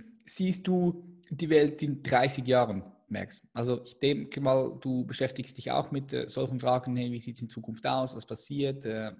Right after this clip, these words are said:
was machst du, warum bist du hier und so weiter und so fort. Also eine, eine der spannenden Fragen ist immer, wie die Welt in der Zukunft aussieht,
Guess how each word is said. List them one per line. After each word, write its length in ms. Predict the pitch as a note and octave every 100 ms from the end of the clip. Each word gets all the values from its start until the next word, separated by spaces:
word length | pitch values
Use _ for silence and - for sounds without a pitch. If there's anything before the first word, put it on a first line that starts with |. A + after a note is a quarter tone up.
| -
was 180 | - -
machst 200 | A2+ -
du, 420 | C#3 C3+ C3+ B2+ F2+
warum 220 | G2+ G#2+
bist 140 | G#2
du 60 | G#2+
hier 460 | B2+ C#3 C3+ C3 C3+
und 160 | B2+
so 80 | A#2+
weiter 160 | A#2 A#2
und 60 |
so 80 | A2
fort. 220 | B2 B2+
Also 160 | A#2+ -
eine, 340 | C3 D3+ D3 C#3 - _ -
eine 200 | C#3 C#3+
der 440 | C#3 C3 C3 - _ _ _
spannenden 400 | - B2+ C3+ B2+
Fragen 300 | B2+ A#2+ A#2+
ist 140 | A#2 C3
immer, 380 | C3 B2+ - A#2+
wie 160 | B2
die 120 | B2 A2+
Welt 260 | A#2 A2+
in 140 | A2+ A2
der 120 | G#2
Zukunft 400 | - - - -
aussieht, 1040 | G2 G#2+ - - - - - C#3+ F#3 -